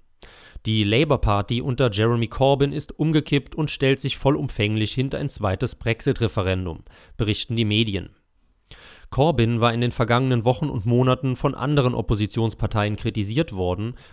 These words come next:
weil seine Partei kein neues Referendum gefordert hatte. Aber weniger als einen Monat vor dem offiziellen Austritt Großbritanniens aus der E U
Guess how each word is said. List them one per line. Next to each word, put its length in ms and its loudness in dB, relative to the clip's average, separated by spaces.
weil 140 0
seine 160 2
Partei 400 -4
kein 360 -2
neues 300 2
Referendum 540 -2
gefordert 520 0
hatte. 320 -8
Aber 240 4
weniger 300 4
als 160 -2
einen 340 -2
Monat 400 2
vor 200 0
dem 120 0
offiziellen 520 -2
Austritt 500 -2
Großbritanniens 800 -2
aus 240 -6
der 140 -6
E 120 -4
U 280 -2